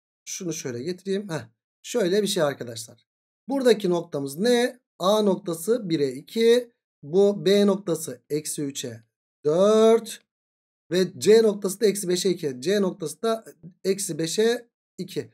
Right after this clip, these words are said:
İşte bizden şuradaki üçgenin alanı isteniyor arkadaşım. Bakın şu üçgenin alanı isteniyor. İşte niye şey dedim ben size? Niye her ikisinde ordinatlar aynıysa dedim. Bak ordinatlar aynıysa burası düz bir çizgi yapıyor. Ordinatları aynı olan doğrularda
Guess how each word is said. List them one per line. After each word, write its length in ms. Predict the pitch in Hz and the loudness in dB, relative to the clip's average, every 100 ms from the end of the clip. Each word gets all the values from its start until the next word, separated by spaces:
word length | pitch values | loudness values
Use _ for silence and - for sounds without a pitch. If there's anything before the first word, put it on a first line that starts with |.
| _ _ - | _ _ -6
İşte 320 | 220 - 214 | -4 2 2
bizden 500 | 233 180 214 233 262 | 2 4 4 4 0
şuradaki 540 | - - 247 202 190 202 | -6 -6 -2 0 -2 -4
üçgenin 580 | 220 202 202 247 247 - | -4 0 4 2 0 2
alanı 520 | 208 190 202 247 247 - | 4 6 6 4 2 -8
isteniyor 600 | 202 - 185 170 208 226 | -6 -2 0 4 4 4
arkadaşım. 440 | 101 143 127 117 113 | 2 -4 -6 -10 -10
Bakın 260 | 117 - | -10 -10
şu 160 | 123 233 | -12 -6
üçgenin 340 | 196 - 185 | -6 -4 -4
alanı 220 | 190 156 147 | -2 -2 -4
isteniyor. 420 | - 127 117 113 _ _ _ - | -6 -10 -12 -16 _ _ _ -10
İşte 360 | 160 208 180 135 | -4 0 0 0
niye 520 | 139 175 226 233 226 - | 0 4 6 4 -2 -14
şey 260 | - 175 165 | -8 -4 -2
dedim 260 | 151 147 | -2 -4
ben 140 | 139 143 | -4 -8
size? 360 | 143 160 247 _ _ _ _ 143 | -6 -6 -6 _ _ _ _ -4
Niye 400 | 165 226 214 - | 2 4 2 -2
her 140 | 170 202 | -4 -2
ikisinde 500 | 208 185 175 175 175 | -2 -4 -2 -2 0
ordinatlar 520 | 160 170 180 175 175 | 0 2 0 -2 -2
aynıysa 420 | 160 156 143 151 | 0 0 -4 -8
dedim. 180 | 143 214 | -6 -4
Bak 120 | 180 - | -4 0
ordinatlar 480 | 160 190 202 202 | 2 2 0 2
aynıysa 480 | 208 254 247 - 135 | 0 0 -4 -4 -4
burası 280 | 165 208 165 | -2 -4 -4
düz 160 | 196 185 | -4 -4
bir 60 | |
çizgi 260 | 175 151 160 | -6 -4 -2
yapıyor. 380 | 196 196 127 - _ _ - | -2 -2 -10 -10 _ _ 0
Ordinatları 520 | 165 180 214 208 220 | 2 4 2 2 2
aynı 260 | 220 233 | 2 4
olan 280 | 226 214 202 | 6 6 6
doğrularda 720 | 202 214 247 269 233 208 139 | 6 6 4 0 2 2 0